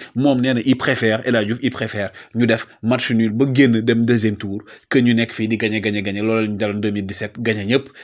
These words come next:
dem Cameroun daal ñu siy génne. Donc actuellement na Sénégal fexe ba li ëpp solo mooy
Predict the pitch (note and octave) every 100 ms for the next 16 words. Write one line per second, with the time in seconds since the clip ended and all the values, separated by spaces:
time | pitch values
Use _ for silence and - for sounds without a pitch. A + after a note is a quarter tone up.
0 | - A2 A2 A2+ A2+ G#2 G#2+ G#2 - G2
1 | G#2+ G2+ F#2+ G2 G2 A2 G2+ A#2 - -
2 | G2+ - - - A2+ G2 G2 - G#2+ A2+
3 | A#2+ G#2 G2+ G#2+ - A2+ G2 G#2 C3 B2+
4 | - A#2 G2+ G2+